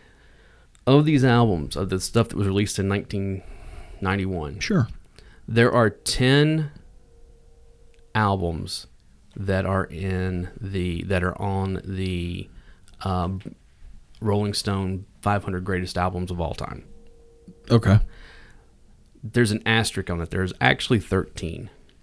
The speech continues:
Speaker 1: but the three that I didn't put on here were compilations. So it's like,
Speaker 2: Mm.
Speaker 1: it's like
Speaker 2: Yeah.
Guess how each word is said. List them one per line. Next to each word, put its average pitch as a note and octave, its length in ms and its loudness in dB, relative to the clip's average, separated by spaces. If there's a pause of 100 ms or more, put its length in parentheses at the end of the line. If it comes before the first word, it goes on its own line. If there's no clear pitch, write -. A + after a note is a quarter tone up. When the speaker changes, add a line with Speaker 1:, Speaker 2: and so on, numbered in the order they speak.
(600)
Speaker 1:
but G2+ 480 2 (100)
the G#2 140 0
three B2 380 4
that A2+ 120 6
I G2+ 100 4
didn't F#2+ 520 0
put A#2 160 0
on A#2 160 2
here A#2 240 0
were G2+ 100 0
compilations. - 960 -4 (340)
So G#2+ 260 2
it's - 240 -2
like, F#2+ 600 2
Speaker 2:
Mm. C#3+ 300 8 (360)
Speaker 1:
it's - 280 2
like G2+ 480 2 (240)
Speaker 2:
Yeah. A#2 240 10